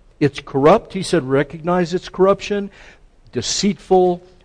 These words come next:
uh, desires. The word desires in Greek is epithumia. It's, it's, it's a word that means an over desire. It's not just saying, you know, "I want a cookie,"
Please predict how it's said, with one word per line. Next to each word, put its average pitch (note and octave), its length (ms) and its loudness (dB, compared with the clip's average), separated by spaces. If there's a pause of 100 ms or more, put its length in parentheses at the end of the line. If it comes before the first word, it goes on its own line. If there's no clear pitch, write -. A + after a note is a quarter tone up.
(120)
uh, A2+ 260 0
desires. B2+ 920 -2
The B2 140 -4
word C3+ 220 -2
desires C#3 580 0
in C3+ 100 -2
Greek D3+ 320 0
is C#3 240 -2
epithumia. D3+ 960 -4
It's, - 320 -8
it's, D#3+ 320 -2
it's C3 140 -14
a C#3 40 -6
word D#3 360 0
that E3 120 -4
means D3 320 -2 (260)
an D#3 140 -2 (100)
over F3+ 380 6
desire. B2+ 400 -2
It's A#2+ 160 -8
not F#3+ 140 2
just E3 200 -4
saying, D#3+ 220 -2
you F#3 80 -2
know, F3+ 180 0
"I D3 180 0
want D3+ 600 -2 (240)
a E3 80 4
cookie," D3+ 540 -4